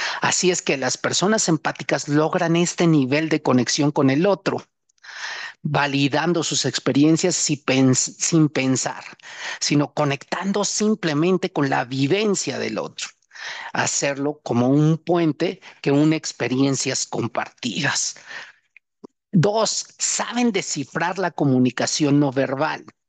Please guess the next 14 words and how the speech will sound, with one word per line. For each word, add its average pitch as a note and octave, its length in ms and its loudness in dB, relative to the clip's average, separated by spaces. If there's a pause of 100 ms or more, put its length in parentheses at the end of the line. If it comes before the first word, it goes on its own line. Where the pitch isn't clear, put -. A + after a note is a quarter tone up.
(480)
o - 280 -2 (200)
se - 220 -2
adaptan A#2+ 580 -2
a F3 140 0
ella. E3 420 -4 (480)
Saben E3+ 400 -2
que C#3+ 400 -6
cuando C3 260 -2
nos B2+ 200 -2
comunicamos, C3+ 760 2
no E3 240 2
solo A3+ 340 -2
nos D3 180 -2
comunicamos A#2+ 880 0